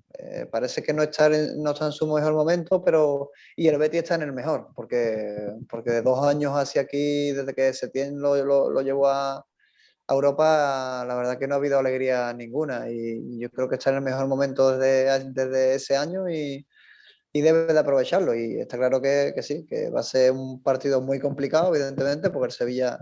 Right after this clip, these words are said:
eh, ya sabemos el potencial que tiene, pero, pero bueno, se ha acercado un poco más al, a, a poder competir ese tipo de partidos y sobre todo a, a poder competir,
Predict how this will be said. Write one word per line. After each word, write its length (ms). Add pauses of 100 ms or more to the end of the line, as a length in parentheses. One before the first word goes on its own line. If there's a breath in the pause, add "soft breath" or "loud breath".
eh, 180
ya 120
sabemos 300
el 60
potencial 440
que 100
tiene, 340 (560 loud breath)
pero, 840
pero 120
bueno, 360
se 200
ha 40
acercado 380
un 140
poco 200
más 440
al, 960 (180)
a, 460
a 100
poder 340 (120)
competir 460
ese 240
tipo 260
de 80
partidos 500
y 60
sobre 280
todo 280
a, 320
a 300
poder 260
competir, 560